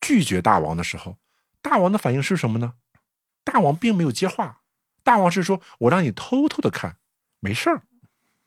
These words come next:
也就是说，你表面上违背了习俗，但是实际上没人知道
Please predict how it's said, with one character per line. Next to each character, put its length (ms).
也 100
就 120
是 100
说， 160
你 100
表 320
面 240
上 220
违 120
背 140
了 80
习 180
俗， 240
但 160
是 160
实 200
际 140
上 240
没 280
人 220
知 140
道 200